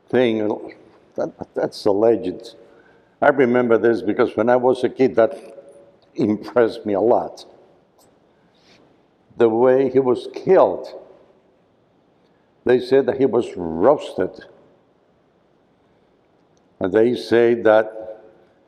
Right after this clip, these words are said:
in the middle of the cooking, he turns to the soldiers and tell them, "Okay, you can turn me around. I'm already roasted by this side."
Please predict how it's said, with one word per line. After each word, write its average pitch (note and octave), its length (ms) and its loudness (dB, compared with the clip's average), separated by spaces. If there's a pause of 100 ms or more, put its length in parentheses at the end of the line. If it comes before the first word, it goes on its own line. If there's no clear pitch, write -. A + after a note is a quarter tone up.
in A2+ 100 0
the G#2+ 100 2
middle C3 600 2
of A#2 300 4
the G#2 340 2 (400)
cooking, F2+ 640 -4 (2000)
he B2 240 0
turns B2 800 -4 (680)
to A2+ 100 -4
the G2 160 -2
soldiers A2+ 600 0
and G2 200 -4
tell A2+ 320 2
them, A2 260 0 (640)
"Okay, A#2 380 0
you G2+ 220 0
can A#2 280 -4
turn A2 340 0
me G#2+ 260 -2
around. A2 680 0 (560)
I'm A2 180 0
already G#2 420 0
roasted G#2+ 560 0
by G#2 140 4
this G2 240 -4
side." - 540 -4